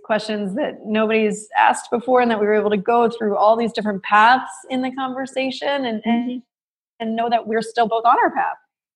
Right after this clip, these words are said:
Speaker 2: Absolutely. Absolutely. For people who wanna connect with you, where can they find you?
Speaker 1: I'm one of the easiest people to find on the internet. Um, I have, you can find me under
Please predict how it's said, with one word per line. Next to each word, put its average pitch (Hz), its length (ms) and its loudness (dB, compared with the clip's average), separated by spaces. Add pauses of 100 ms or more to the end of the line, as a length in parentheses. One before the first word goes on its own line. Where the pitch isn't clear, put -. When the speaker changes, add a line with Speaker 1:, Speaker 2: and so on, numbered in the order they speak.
(460)
Speaker 2:
Absolutely. 214 600 0
Absolutely. 208 400 0 (420)
For 277 100 6
people 339 300 4
who 381 100 6
wanna 262 300 4
connect 202 340 -2
with 208 160 -2
you, 175 120 0
where 175 180 4
can 185 120 -4
they 175 80 -2
find 160 320 -8
you? 151 140 -6 (800)
Speaker 1:
I'm 254 100 4
one 302 120 6
of 320 60 2
the 320 60 2
easiest 302 400 0
people 277 200 -2
to 277 60 -2
find 247 220 0
on 240 80 -2
the 240 80 -2
internet. 214 500 -2 (500)
Um, 202 460 4
I 214 120 4
have, 208 540 2 (100)
you 214 140 -4
can 202 120 -6
find 233 160 2
me 214 80 0
under 208 380 -6